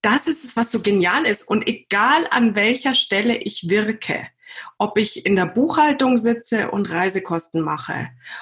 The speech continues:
ob ich, äh, Manager bin, ob ich, äh, Coach bin, ob ich die Kassiererin, äh, beim, beim nächsten Supermarkt bin, was auch immer es ist, was ich in meinem Wirkungsfeld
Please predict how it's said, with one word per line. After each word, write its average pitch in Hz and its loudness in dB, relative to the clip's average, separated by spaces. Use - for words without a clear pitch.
ob 202 -2
ich, - 0
äh, 180 0
Manager 262 4
bin, 247 4
ob 180 0
ich, - -2
äh, 180 -4
Coach 269 0
bin, 240 4
ob 190 -2
ich - -4
die 202 -4
Kassiererin, 220 2
äh, 196 -2
beim, 190 0
beim 190 2
nächsten 185 0
Supermarkt 247 0
bin, 247 2
was 208 4
auch - 2
immer 294 4
es 247 -4
ist, - -2
was 214 0
ich 220 -4
in 214 4
meinem 202 2
Wirkungsfeld 240 0